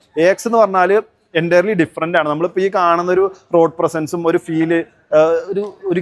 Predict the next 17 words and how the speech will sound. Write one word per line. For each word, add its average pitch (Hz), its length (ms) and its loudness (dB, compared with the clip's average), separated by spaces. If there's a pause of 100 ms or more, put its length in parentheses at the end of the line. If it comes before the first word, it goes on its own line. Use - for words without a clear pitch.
ഗില്ലാടി 180 400 0
സാധനമായിട്ട് 165 420 -2
നമുക്ക് 165 240 -6
തോന്നില്ല. 143 340 0
അത് 160 120 -4
നമുക്ക് 185 260 -6
എ - 80 4
എക്സിന് 185 280 -8
ഫീൽ 190 100 -2
ചെയ്യില്ല. 151 260 -2
പ്രധാന 147 220 -2 (100)
കാരണം 175 260 2 (260)
നമുക്ക് 175 220 0
ഇതിനൊക്കെ 170 300 0
പതിനെട്ട് 160 380 0
ഇഞ്ച് 190 200 -4
വീൽ 160 160 2